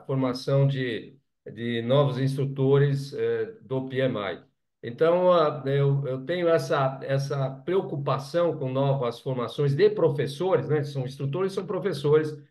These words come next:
em gestão de projetos, né? E todos nós temos que nos prepararmos para sermos também professores, né? O que eu quero dizer com isso é o seguinte,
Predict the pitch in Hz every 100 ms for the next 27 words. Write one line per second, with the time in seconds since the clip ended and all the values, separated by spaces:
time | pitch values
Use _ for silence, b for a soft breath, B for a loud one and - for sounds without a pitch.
0 | - 135 147 139 143 143 156 156 117 98
1 | - - 135 139 139 - _ _ 165 143
2 | 277 233 156 202 202 147 233 233 - 196
3 | 170 147 151 165 156 131 156 175 131 123
4 | - 156 147 139 - 185 175 139 123 -
5 | - 143 127 147 143 143 143 139 131 -
6 | 160 127 - 127 - - - _ 143 143
7 | 180 147 139 165 147 170 180 175 - 131
8 | 139 139 -